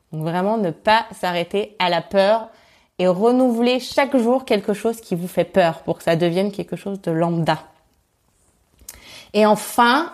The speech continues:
bien vous entourer. C'est essentiel quand on se lance dans l'entrepreneuriat, c'est de bien s'entourer.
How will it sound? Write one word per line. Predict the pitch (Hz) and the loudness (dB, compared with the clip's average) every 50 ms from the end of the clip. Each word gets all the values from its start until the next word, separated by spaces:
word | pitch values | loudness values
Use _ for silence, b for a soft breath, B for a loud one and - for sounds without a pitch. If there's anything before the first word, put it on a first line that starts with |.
| - - - | -14 -6 -4
bien | 185 170 220 220 | 0 2 4 4
vous | 202 190 185 180 | 4 2 2 0
entourer. | 175 175 - - - - - _ _ _ _ _ _ _ | -2 -4 -4 -8 -10 -10 -10 _ _ _ _ _ _ _
C'est | - - - 190 180 185 | -14 -4 -2 -2 0 2
essentiel | 196 208 196 202 214 196 196 - - 196 185 180 180 - - _ - - | 2 2 2 2 -2 -2 -2 0 2 2 2 2 0 -4 -10 _ -12 -8
quand | 170 170 165 - | -6 -6 -4 -4
on | 170 | -6
se | 156 - - | -6 -4 -4
lance | 165 160 156 - - | -4 -4 -4 -4 -4
dans | 156 156 156 | -2 0 0
l'entrepreneuriat, | 160 160 156 - 160 156 - - 165 160 156 156 156 160 156 160 185 196 B B B B B B B B B | 0 -2 -2 -2 -4 -4 -2 -4 -2 -2 -2 0 0 2 2 0 0 -2 B B B B B B B B B
c'est | - - - 185 185 - - 170 - | -10 -2 0 0 0 0 -2 -2 0
de | 170 151 | 0 0
bien | 147 156 160 156 156 - - | 2 0 -2 -2 -2 -6 -12
s'entourer. | - - 165 160 - - - 143 - | -12 -8 -8 -8 -8 -8 -8 -8 -10